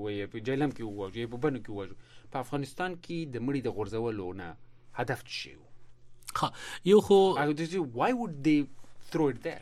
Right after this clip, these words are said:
Speaker 2: یو د-، دوه ته-، دوه ځوابونه زه یم. یو خو دا ده چې دا کنکلوژن یا دا نتیجه ما سره لا نشته ده چې
Speaker 1: نه،
Speaker 2: دا
Speaker 1: نه، دا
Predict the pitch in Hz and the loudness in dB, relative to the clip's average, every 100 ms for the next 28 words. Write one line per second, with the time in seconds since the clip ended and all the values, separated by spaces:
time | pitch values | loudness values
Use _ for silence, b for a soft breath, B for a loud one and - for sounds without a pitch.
0 | - 160 180 170 143 170 143 196 143 143 | 2 4 6 6 6 6 8 6 6 2
1 | 127 156 123 110 110 98 101 92 110 156 | 4 6 6 4 2 0 -2 -2 2 4
2 | 139 160 165 135 131 151 135 120 135 131 | 6 8 8 6 4 4 2 0 2 4
3 | 135 120 123 127 120 120 107 117 120 113 | 4 4 2 2 2 0 0 4 4 2
4 | 101 101 120 127 113 101 208 220 175 226 | -4 0 2 2 -2 -2 4 4 8 8